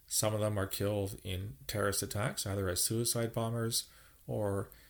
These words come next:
are in fact interdicted by local law enforcement or security forces. Then we have the after phase. Those that didn't get killed and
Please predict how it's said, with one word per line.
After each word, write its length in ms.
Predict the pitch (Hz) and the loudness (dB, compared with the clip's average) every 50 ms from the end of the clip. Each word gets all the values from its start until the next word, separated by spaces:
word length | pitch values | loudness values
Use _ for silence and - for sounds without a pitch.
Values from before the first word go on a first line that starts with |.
| - - - - | -20 -20 -12 -8
are 160 | 120 101 92 | -4 -2 -2
in 100 | 98 98 | -2 0
fact 360 | - - 104 95 98 92 - | 0 0 2 2 0 0 -2
interdicted 680 | - 107 - 107 95 - 104 101 - - 107 101 - | -6 -2 -2 -2 0 0 -2 -2 0 -2 -4 -4 -2
by 260 | - 104 98 95 98 101 | -2 -4 -2 -2 -2 -4
local 400 | 98 117 104 107 - - 107 107 | -2 -2 -2 -2 0 -2 -4 -2
law 160 | 113 107 101 104 | 0 0 0 0
enforcement 560 | 117 - - - 113 113 - - - 104 95 | 0 -2 -2 -2 0 0 0 -2 -2 -4 -2
or 40 | 92 | -2
security 420 | - - - - 117 117 123 123 | -2 -2 -2 0 2 2 2 2
forces. 560 | 123 - 131 127 135 - 180 185 - - - - - - - - - - - - - - - - - - - - - | 2 0 0 0 0 0 0 -2 -2 -4 -4 -10 -16 -20 -20 -20 -20 -20 -20 -20 -20 -20 -20 -20 -20 -20 -20 -8 -2
Then 100 | - 131 | 2 2
we 100 | 147 147 | 4 4
have 200 | 123 131 127 117 | 4 2 2 0
the 120 | 107 104 98 | 0 -2 0
after 280 | 95 92 92 - - | 0 0 -2 -2 -4
phase. 440 | - - - - 95 - - - - - - - - - - - - - - - - - - - - - - - - - - - - - - - | -6 -6 -6 -6 -4 -2 -4 -4 -4 -8 -16 -20 -20 -20 -20 -20 -20 -20 -20 -20 -20 -20 -20 -20 -20 -20 -20 -20 -20 -20 -20 -20 -20 -20 -12 -4
Those 260 | - 107 110 120 110 | 0 2 2 2 2
that 180 | - 98 98 - | 0 -2 -4 0
didn't 540 | - 117 120 135 135 120 117 123 139 - - | 0 0 2 2 0 0 -2 -4 -6 -6 -6
get 180 | 101 95 - | -6 -6 -4
killed 340 | - - 98 90 110 139 - - - - - - - - | -4 -2 0 0 0 0 -2 -8 -18 -20 -20 -20 -16 -8
and 400 | - 101 98 95 92 107 120 143 | -4 -2 -2 -2 -2 -6 -8 -10